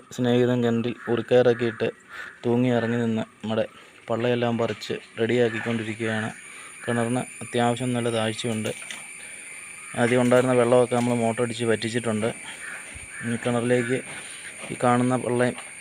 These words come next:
ചപ്പും എല്ലാം പറിച്ച് പുറത്ത് ചാക്കൊക്കെ കെട്ടിയാണ് നമ്മുടെ സ്നേഹിതൻ ചപ്പെല്ലാം പറിച്ച്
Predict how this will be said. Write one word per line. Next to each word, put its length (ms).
ചപ്പും 280
എല്ലാം 240
പറിച്ച് 300
പുറത്ത് 380
ചാക്കൊക്കെ 520
കെട്ടിയാണ് 420
നമ്മുടെ 220
സ്നേഹിതൻ 440
ചപ്പെല്ലാം 480
പറിച്ച് 200